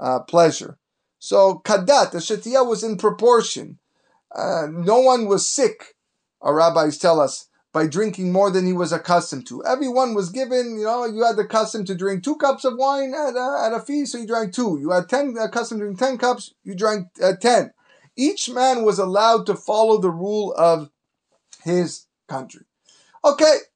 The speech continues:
everything seems to be going well, and all of a sudden we're introduced to Vashti. Pasuk Tet, "Gam Vashti Amalka Aseta Mishte Nashim." Queen Vashti also made a feast for women. Bet HaMalchut, in the royal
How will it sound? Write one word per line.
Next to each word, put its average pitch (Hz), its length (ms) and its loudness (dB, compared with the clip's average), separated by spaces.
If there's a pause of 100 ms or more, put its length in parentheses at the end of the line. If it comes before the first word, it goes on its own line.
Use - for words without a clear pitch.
(100)
everything 233 320 -2
seems 202 260 -8
to 202 60 -6
be 180 120 -6
going 165 560 -2
well, 302 680 4 (520)
and 190 100 -4
all 302 120 4
of 277 60 6
a 262 80 6
sudden 294 460 4
we're 254 160 0
introduced 240 600 -6
to 226 160 -4
Vashti. 180 600 -2 (340)
Pasuk 190 300 -4
Tet, 160 380 0
"Gam 226 260 0
Vashti 202 380 -2
Amalka 175 460 -2
Aseta 160 560 -4
Mishte 147 340 -6
Nashim." 110 360 -16 (840)
Queen 254 300 -8
Vashti 214 420 0
also 196 720 0 (120)
made 143 380 -6
a 135 80 -10
feast 147 540 -10 (100)
for 143 300 -8
women. 254 340 0 (220)
Bet 226 320 -2
HaMalchut, 196 720 -4
in 175 180 -8
the 156 100 -2
royal 220 760 -2